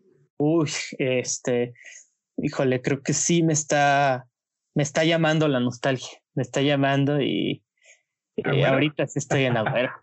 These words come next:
Speaker 2: <laughs>
Speaker 1: En Agüero,
Speaker 2: Agüero.
Speaker 1: un Agüero que no, que no anda bien, que la última vez que lo puse de capitán fue un fracaso, fue en la doble jornada de,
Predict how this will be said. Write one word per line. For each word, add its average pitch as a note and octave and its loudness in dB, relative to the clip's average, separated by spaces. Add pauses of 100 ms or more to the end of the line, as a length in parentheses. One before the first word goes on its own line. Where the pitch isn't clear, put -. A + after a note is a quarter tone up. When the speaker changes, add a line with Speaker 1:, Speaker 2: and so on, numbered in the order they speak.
(180)
Speaker 2:
<laughs> D3 -8
Speaker 1:
En C3 2
Agüero, D3+ 4
Speaker 2:
Agüero. E3+ 4
Speaker 1:
un F3 0
Agüero F3 0
que C#3+ 0
no, D3 2 (520)
que D3 2
no C#3+ 4
anda F3+ 4
bien, E3+ 4
que D3 -2
la B2+ 2
última F3 0
vez D3+ 0
que F3 -2
lo C3 0
puse D3 -2
de C3 -2
capitán B2+ -2
fue - -2
un B2+ -2
fracaso, B2+ -2
fue C3+ -2
en B2+ 2
la A#2 2
doble B2+ 2
jornada A#2+ 0
de, F#2 0